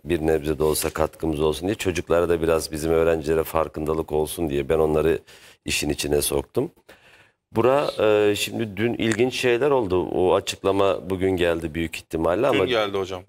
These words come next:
Speaker 1: Dün.
Speaker 2: Dün.
Speaker 1: E, şöyle, e, Blinken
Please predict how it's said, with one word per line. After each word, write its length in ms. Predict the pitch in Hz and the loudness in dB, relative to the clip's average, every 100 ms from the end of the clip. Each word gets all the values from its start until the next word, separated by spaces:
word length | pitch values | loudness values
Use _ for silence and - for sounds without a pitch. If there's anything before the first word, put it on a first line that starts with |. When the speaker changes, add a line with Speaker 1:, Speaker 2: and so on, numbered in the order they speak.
| 90 | -2
Speaker 1:
Dün. 280 | 101 71 - _ - | 0 0 -6 _ -14
Speaker 2:
Dün. 120 | 104 98 _ 95 | -12 -12 _ 2
Speaker 1:
E, 300 | 95 92 92 | 4 4 2
şöyle, 640 | 90 117 120 104 120 147 - | 2 2 4 4 2 0 -2
e, 260 | 80 87 80 | 0 0 0
Blinken 600 | 92 104 107 - 110 110 | 0 2 2 2 0 0